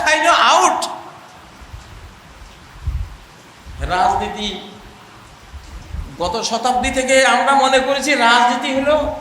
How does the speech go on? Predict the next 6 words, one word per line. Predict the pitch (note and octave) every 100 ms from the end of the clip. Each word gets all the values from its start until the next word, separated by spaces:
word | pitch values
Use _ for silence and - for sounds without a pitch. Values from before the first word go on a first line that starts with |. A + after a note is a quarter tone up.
| - -
ভালো | G3 B3
ভালো | A#3+ B3 C4 A3
খাওয়ার | G3+ G#3+ A#3 A#3
নীতি, | G#3 F3+ D#3 - - - - - E3 - - - - C#3+ - - - - - - -
রাজনীতি | F3+ G3+ A3+ A3+ - C4+
হলো | B3 C#4 E4 -